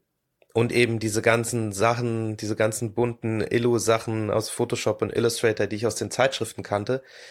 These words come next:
das war so meine Motivation, studieren zu gehen. Aber als ich dann da im Studium war, hab ich irgendwie von Anfang an gedacht, ähm, es geht für mich in Richtung Grafikdesign. Ich glaube, das konnte ich auch damals noch gar nicht so richtig auseinanderhalten, dass das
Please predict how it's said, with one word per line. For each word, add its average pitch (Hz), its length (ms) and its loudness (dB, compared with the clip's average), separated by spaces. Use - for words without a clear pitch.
das 107 160 2
war 120 120 8
so 120 120 4
meine 120 240 6
Motivation, 120 840 2
studieren 127 460 0
zu - 160 -2
gehen. 98 260 0
Aber 95 200 4
als 110 180 4
ich 120 80 -2
dann 120 160 4
da 117 100 8
im 117 100 4
Studium 135 440 0
war, 117 160 2
hab 123 120 0
ich - 200 -8
irgendwie 127 520 -2
von 117 200 -4
Anfang 127 360 -2
an 107 160 -2
gedacht, - 520 -2
ähm, 113 580 2
es - 220 -4
geht 117 160 -2
für 110 140 -4
mich 113 200 -2
in 120 80 -6
Richtung 107 460 -2
Grafikdesign. 139 960 0
Ich - 80 -20
glaube, 120 200 4
das 120 140 0
konnte 127 260 0
ich - 100 0
auch 120 120 2
damals 123 400 2
noch 113 120 0
gar 113 160 2
nicht 123 140 0
so - 80 0
richtig 117 340 -2
auseinanderhalten, 120 1400 0
dass 110 200 2
das - 400 0